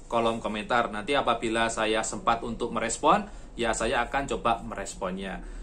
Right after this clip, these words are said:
Mohon maaf ya kalau ada kesalahan kata dan ucap. Ketemu lagi dengan saya Haris di video saya berikutnya. Saya Haris undur diri dan wassalamualaikum warahmatullahi wabarakatuh.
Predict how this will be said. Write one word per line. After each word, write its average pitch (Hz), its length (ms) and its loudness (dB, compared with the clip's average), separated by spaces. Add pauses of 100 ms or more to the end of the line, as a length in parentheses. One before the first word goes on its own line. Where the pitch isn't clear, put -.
Mohon 135 320 2
maaf 170 240 8
ya 202 160 4
kalau 135 240 6
ada 123 160 2
kesalahan 120 400 2
kata 113 240 0
dan 117 80 -2
ucap. 117 480 4
Ketemu 120 260 -2
lagi 123 380 0
dengan 113 240 -6
saya 101 320 -2
Haris 131 240 -4
di 117 80 4
video 120 720 -2
saya 120 400 2
berikutnya. 98 720 -6 (240)
Saya 113 320 2
Haris 120 160 0
undur 120 160 -2
diri 139 320 4
dan 117 160 2
wassalamualaikum 110 960 2 (100)
warahmatullahi 143 1080 2
wabarakatuh. 98 800 0